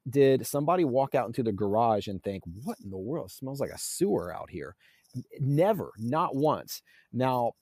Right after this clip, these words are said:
you know, we did get a sawdust mix that had some cedar in it, so maybe that helped. Um, but this thing hides, you know, this thing disguises, disguises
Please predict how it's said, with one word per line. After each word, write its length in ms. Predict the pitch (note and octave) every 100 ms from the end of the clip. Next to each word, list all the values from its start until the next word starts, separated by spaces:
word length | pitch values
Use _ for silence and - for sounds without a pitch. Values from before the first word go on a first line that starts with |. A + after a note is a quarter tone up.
| _
you 160 | C#3 C#3+
know, 200 | C#3 C3+
we 260 | B2 D#3
did 320 | D#3+ D#3 G3+ C#3
get 160 | C3
a 60 | A#2
sawdust 600 | - C3 C3 B2+ A2 -
mix 280 | B2+ B2 -
that 120 | G#2+
had 160 | A2
some 120 | G#2 G2
cedar 420 | - A2+ A#2+ B2+
in 120 | C#3+
it, 180 | D#3 -
so 240 | - A2
maybe 340 | G#2+ G#2+ A#2+ G#2+
that 220 | G#2+ -
helped. 360 | G2+ B2 - - _ _ _ _
Um, 500 | A2+ A2 G#2+ G2 F#2+ - _ -
but 360 | A#2+ A#2+ A#2 - _
this 300 | A#2+ C3+ F3+
thing 240 | - G#3+ G3
hides, 600 | C3 B2 D3 C3+ - - _ -
you 160 | B2+
know, 120 | C#3+
this 260 | B2 E3+ -
thing 280 | - G#3 F3+
disguises, 760 | A#2 - - B2 D3 A2 F#2+ - A2
disguises 760 | A#2 - A#2 B2+ A#2+ G2 -